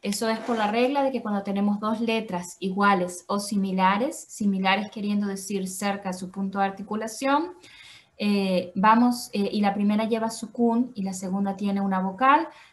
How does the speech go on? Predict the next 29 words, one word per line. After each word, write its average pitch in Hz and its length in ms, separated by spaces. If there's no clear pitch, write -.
vamos 214 380
a 226 260
ignorar 202 420
la 226 120
primera 220 280
letra 247 240
y 247 40
vamos 208 340
a 190 80
saltar 190 400
a 208 40
la 214 80
segunda, 277 600
dándole, 233 680
eh, 196 540
un 220 520
poco 226 320
de 214 380
énfasis, 196 720
un 190 100
poco 214 240
de 208 80
fuerza 190 640
a 180 80
esa 180 160
segunda 240 460
poniéndole 196 420
el 180 80
shadda - 540